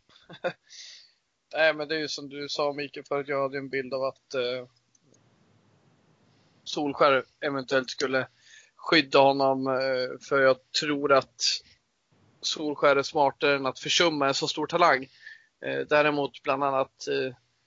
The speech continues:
så lite speltid han har, alltså lite, han har märkts, eh, i kupperna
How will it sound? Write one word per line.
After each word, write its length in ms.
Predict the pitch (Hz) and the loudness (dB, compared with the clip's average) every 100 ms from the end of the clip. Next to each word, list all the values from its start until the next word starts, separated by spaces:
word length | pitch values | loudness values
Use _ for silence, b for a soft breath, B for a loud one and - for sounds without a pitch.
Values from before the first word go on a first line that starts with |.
| _ _ _ _ | _ _ _ _
så 160 | - 160 | -8 -4
lite 240 | 151 143 | -4 -2
speltid 760 | 147 - 160 151 143 - 156 151 | -4 0 4 4 2 -2 -2 2
han 120 | 147 | 2
har, 300 | 143 143 180 180 | 2 2 4 2
alltså 200 | 160 165 | 4 4
lite, 340 | 156 147 156 151 151 | 2 2 4 6 6
han 120 | 151 | 4
har 100 | 147 | 2
märkts, 760 | 147 156 156 156 - - - | 2 4 4 2 -6 -10 -8
eh, 160 | 160 165 | -6 -4
i 540 | 151 147 147 147 143 - - | -2 -2 -2 -2 -4 -4 -2
kupperna 640 | 165 - - 160 147 143 | -2 -2 0 2 2 -2